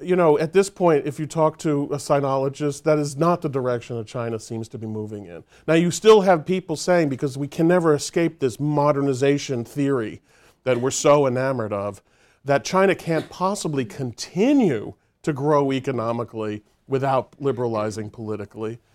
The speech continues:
But I would say so far they're pulling it off pretty well. And so I would say, if anything, the evidence is much more, uh, it really requ-, uh, the people who have to prove that they're right now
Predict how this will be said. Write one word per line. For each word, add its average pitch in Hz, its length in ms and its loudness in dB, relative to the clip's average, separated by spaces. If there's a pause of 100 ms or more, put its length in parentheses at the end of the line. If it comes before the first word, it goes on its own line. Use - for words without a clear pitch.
(140)
But 170 120 2
I 220 80 6
would 240 120 0
say 226 120 2
so 247 280 -2
far 226 260 -2
they're 190 140 2
pulling 214 320 0
it 202 80 -2
off 185 220 -4
pretty 196 280 -2
well. 156 420 -2 (460)
And 160 140 0
so 180 220 6
I 185 160 8
would 214 180 4
say, 190 260 2
if 151 220 0
anything, 185 640 2 (720)
the 165 240 -2
evidence 190 500 6
is 147 220 -2
much 175 460 0
more, 156 600 2
uh, 156 180 2
it 180 140 4
really 196 420 0 (180)
requ-, 160 520 -4
uh, 156 180 -6
the 147 120 -6
people 262 300 -2
who 196 100 6
have 190 100 4
to 165 80 -2
prove 196 340 -4
that 156 160 -2
they're 135 140 0
right 139 340 0
now 131 520 0